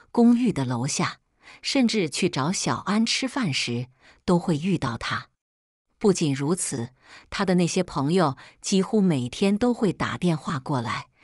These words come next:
说他错了，想尽力弥补我。他们到最后总会加上一句：“苏云，差不多得了。”我听了真的很想问他们，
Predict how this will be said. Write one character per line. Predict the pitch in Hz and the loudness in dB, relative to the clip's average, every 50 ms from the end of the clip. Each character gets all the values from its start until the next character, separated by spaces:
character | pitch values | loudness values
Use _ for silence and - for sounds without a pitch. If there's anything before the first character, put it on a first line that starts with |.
| - - - - | -20 -20 -12 -8
说 | - - 180 160 | -4 -2 -2 -2
他 | 156 - 180 170 | -2 -2 -4 -4
错 | - - - 285 269 196 127 | -4 -4 -4 -2 -2 -2 -4
了， | 110 - - - _ _ _ - - - - - | -6 -8 -12 -14 _ _ _ -20 -20 -20 -16 -8
想 | - - 190 156 147 | -2 0 0 0 0
尽 | 147 - 214 190 | 0 2 2 2
力 | 165 170 147 135 | 2 2 0 0
弥 | 131 135 135 156 | 0 0 0 0
补 | 175 - 151 147 139 | 0 -2 -2 -4 -4
我。 | 120 107 - - - _ _ _ _ _ _ _ _ _ _ _ _ _ - | -4 -6 -8 -10 -10 _ _ _ _ _ _ _ _ _ _ _ _ _ -8
他 | - - | -2 0
们 | 185 175 170 | 2 2 4
到 | - 170 156 | 2 2 2
最 | - - 180 156 | 2 0 0 0
后 | - - 180 151 123 - - - - _ _ | 0 0 -2 -2 -2 -4 -10 -18 -20 _ _
总 | - - 170 143 135 | -2 0 0 0 0
会 | 131 - 202 175 | 0 0 0 0
加 | - - 196 175 | 0 0 0 0
上 | 170 - 170 139 | 0 0 -2 -2
一 | 127 127 139 139 | -2 -2 -2 -2
句 | - - 196 - - _ _ _ _ _ _ - | -2 -4 -4 -6 -8 _ _ _ _ _ _ -12
：“苏 | - - - 202 185 180 | -6 -2 0 2 2 2
云， | 156 143 127 127 135 151 - _ _ _ _ _ _ | 0 0 0 0 -2 -4 -6 _ _ _ _ _ _
差 | - - - 190 151 | -8 -4 -2 -2 -2
不 | - - | -2 -2
多 | 127 170 165 160 | -2 0 0 0
得 | 156 - 120 117 123 | -2 -2 -4 -4 -4
了。” | 117 131 - - _ _ _ _ _ _ _ _ _ _ _ _ _ _ _ _ _ - | -4 -6 -8 -10 _ _ _ _ _ _ _ _ _ _ _ _ _ _ _ _ _ -2
我 | 196 185 | 0 0
听 | 180 - - 214 | 0 2 2 2
了 | 208 202 | 4 2
真 | 185 - 285 302 320 | 2 0 0 0 2
的 | 320 233 | 2 0
很 | - - 160 160 | -2 -2 -2 -2
想 | 190 - - 139 117 120 | -2 -2 -2 -2 -2 -2
问 | 151 147 | -2 -2
他 | 135 - - 139 | -4 -4 -4 -2
们， | 135 131 120 123 | -2 -2 -2 -4